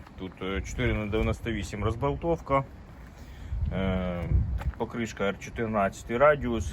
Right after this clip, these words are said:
сто вісімдесят п'ять на вісімдесят, білоцерківська росава, дев'ятсот десять кілограм навантаження на кожне колесо.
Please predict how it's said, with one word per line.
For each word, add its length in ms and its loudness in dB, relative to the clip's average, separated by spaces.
сто 160 -4
вісімдесят 560 -2
п'ять 260 0
на 100 0
вісімдесят, 720 4
білоцерківська 840 -2
росава, 480 6
дев'ятсот 320 -4
десять 300 -4
кілограм 380 0
навантаження 560 -2
на 100 -2
кожне 320 -6
колесо. 500 -6